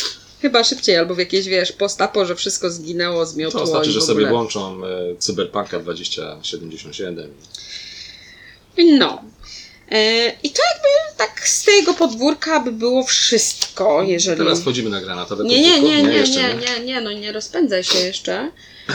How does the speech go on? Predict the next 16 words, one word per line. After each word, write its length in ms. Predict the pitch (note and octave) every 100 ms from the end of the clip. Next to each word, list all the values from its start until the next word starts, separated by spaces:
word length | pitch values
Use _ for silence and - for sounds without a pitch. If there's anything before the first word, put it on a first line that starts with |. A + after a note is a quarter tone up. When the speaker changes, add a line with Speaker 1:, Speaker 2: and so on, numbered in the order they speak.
| -
Speaker 1:
Nie 120 | A3
rozpędzaj 580 | A3 G#3+ - D4 A3 G3
się 160 | - F#3
jeszcze, 520 | F3 F3 - - G3
bo 840 | F#3+ G3 G3 E3 D3+ D3+ F#3+ D#4+ - - - - -
jeszcze 360 | G3 C#4+ - F4
mieliśmy 320 | B3+ B3+ C#4+ C4
powiedzieć 760 | F#3+ F#3+ E3 E3 D#3+ - -
tutaj 540 | F3+ E3 D#3 E3 A#3+ - _ _ - - - - -
o 420 | G3+ G#3 A3 A3
takich 260 | F#3 A#3 -
pomniejszych, 640 | B3+ C4+ E4+ E4 G#3+ -
powiedzmy 500 | E3 D3 C#3+ - -
sobie, 420 | - - C3+ C#3+ -
ym, 1300 | E3+ D#3 D#3 D#3 D#3 D#3 E3 D#3 D#3 E3+ - D#3 F3+ E3+ - - - - _ _ _ -
wydarzeniach, 800 | E3+ F3 F#3+ C#3+ C#3+ C#3+ A3+